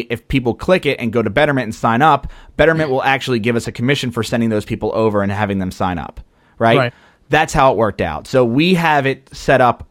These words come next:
Speaker 1: on our site, and even with Swim University, where I, like, on Swim University, to give you an example, I do not put products up as affiliate links or even talk about them if I have not tried them myself,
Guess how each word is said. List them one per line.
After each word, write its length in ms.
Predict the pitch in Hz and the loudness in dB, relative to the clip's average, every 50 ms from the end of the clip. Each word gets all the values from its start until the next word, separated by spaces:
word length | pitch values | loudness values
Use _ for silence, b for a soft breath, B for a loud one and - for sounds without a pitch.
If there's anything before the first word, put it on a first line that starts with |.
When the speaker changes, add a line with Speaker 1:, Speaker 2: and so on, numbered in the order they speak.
| _ - | _ -2
Speaker 1:
on 160 | 120 117 117 | 0 2 4
our 160 | 123 143 160 | 4 4 2
site, 300 | 143 - - 120 117 - - | 2 0 0 0 0 0 0
and 100 | 127 143 | 0 0
even 240 | 190 226 247 233 | 2 2 4 4
with 120 | 220 220 220 | 4 2 2
Swim 140 | - 208 208 | 0 0 0
University, 440 | 196 185 170 190 185 - - 143 | 0 0 0 0 -2 -2 -2 -2
where 340 | 120 113 120 123 117 117 - - | 0 2 2 2 2 0 0 0
I, 220 | 123 143 180 - - | 2 2 2 2 -2
like, 180 | - 151 135 117 - | -4 -4 -4 -2 -2
on 100 | 151 190 | -4 -4
Swim 160 | - - 240 | -2 -2 0
University, 420 | 240 185 156 170 190 170 - 147 123 | 0 0 2 2 2 2 0 -2 -4
to 120 | 113 117 | -4 -2
give 160 | 117 147 135 | -2 -2 0
you 20 | 131 | 0
an 80 | 120 | -2
example, 480 | 107 101 139 147 147 120 113 95 - b b b b b b b b b _ _ - | -2 0 0 0 0 0 -2 -4 -4 b b b b b b b b b _ _ 0
I 240 | 139 170 208 233 | 0 2 2 2
do 340 | 190 135 117 - 143 165 175 | 0 -2 -4 -4 -2 0 2
not 380 | 165 151 151 151 160 156 - _ _ - _ _ | 2 2 2 2 2 0 -4 _ _ -20 _ _
put 420 | - - 160 160 147 - - - - | -2 2 2 2 2 0 -6 -18 -6
products 640 | - - 143 135 135 127 110 101 - - - - - - | 0 2 4 4 4 4 2 -2 -4 -10 -20 -20 -6 0
up 260 | - 117 104 - - - - | 0 0 0 0 -4 -6 -2
as 160 | 123 123 110 | -2 -2 -2
affiliate 500 | 117 113 - - 156 143 131 123 123 - | -2 -6 -2 0 2 2 2 2 0 -2
links 300 | 107 104 101 92 92 - | -4 -4 -4 -6 -6 -4
or 140 | - 165 170 | 0 2 2
even 180 | 190 160 151 | 2 2 0
talk 320 | 123 - - - 214 208 - | -2 0 2 2 2 2 2
about 240 | 131 120 110 101 - | 2 2 2 0 0
them 260 | - 101 98 98 107 - | -2 -2 -2 -4 -2 0
if 160 | - 135 135 | -2 0 2
I 120 | 160 143 139 | 2 2 2
have 100 | 131 117 | 2 0
not 400 | 123 127 135 139 139 - - - | 0 0 0 0 0 -2 -6 -10
tried 340 | - 143 131 131 131 131 | -4 0 2 2 2 2
them 100 | 127 127 | 0 -2
myself, 480 | 127 123 120 113 - 120 110 110 107 117 | -2 -2 -4 -2 -2 -2 -2 -2 -2 -4